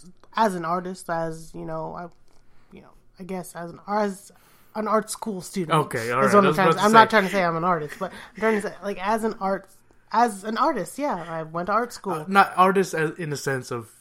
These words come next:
Speaker 2: you are
Speaker 1: Art.
Speaker 2: a creator of
Speaker 1: Yes.
Speaker 2: art versus
Speaker 1: Yes.
Speaker 2: an artist
Speaker 1: Yes,
Speaker 2: as
Speaker 1: I'm
Speaker 2: in,
Speaker 1: not,
Speaker 2: like,
Speaker 1: yeah.
Speaker 2: Drake.
Speaker 1: No, no, no. But as any kind of art, doesn't matter what your medium is,
Speaker 2: Right.
Speaker 1: as an artist, you have your own voice, you have your own tell.
Speaker 2: Mm-hmm.
Speaker 1: People know it's your work,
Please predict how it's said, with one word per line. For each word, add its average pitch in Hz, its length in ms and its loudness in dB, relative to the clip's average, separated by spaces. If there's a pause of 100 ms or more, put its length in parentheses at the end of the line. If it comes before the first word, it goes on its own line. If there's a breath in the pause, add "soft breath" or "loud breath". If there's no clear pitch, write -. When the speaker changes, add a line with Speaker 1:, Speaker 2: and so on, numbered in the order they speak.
(160)
Speaker 2:
you 120 360 -10
are 117 120 2
Speaker 1:
Art. 226 200 10
Speaker 2:
a - 40 -10
creator 127 480 -2
of 123 120 -8
Speaker 1:
Yes. 254 160 -2
Speaker 2:
art - 160 -6
versus 117 460 -6
Speaker 1:
Yes. 208 100 -2
Speaker 2:
an 117 80 -8
artist 113 360 -6
Speaker 1:
Yes, 214 200 -4
Speaker 2:
as - 60 -4
Speaker 1:
I'm - 40 -4
Speaker 2:
in, 202 60 -2
Speaker 1:
not, 196 140 -2
Speaker 2:
like, 107 180 -14
Speaker 1:
yeah. 185 80 -6
Speaker 2:
Drake. - 400 -10
Speaker 1:
No, 190 320 0
no, 160 40 -6 (160)
no. 165 60 -20 (720 soft breath)
But 220 180 2
as 220 480 0
any 233 220 0
kind 196 320 -4
of 160 80 -6
art, 160 260 -8
doesn't 190 220 -6
matter 180 240 -2
what 170 180 -4
your 165 140 -8
medium 165 420 -6
is, 156 260 -4
Speaker 2:
Right. 117 300 -6
Speaker 1:
as 190 240 0
an 180 120 -6
artist, 165 600 -4 (400 loud breath)
you 190 140 -2
have 180 240 2
your 175 100 -2
own 165 260 0
voice, 170 360 -4
you 170 60 -8
have 160 180 -4
your 160 160 -2
own 160 380 -2
tell. 180 540 -4
Speaker 2:
Mm-hmm. 131 340 -8
Speaker 1:
People 185 260 -2
know 175 180 4
it's 160 180 -6
your 170 220 -2
work, 170 520 -2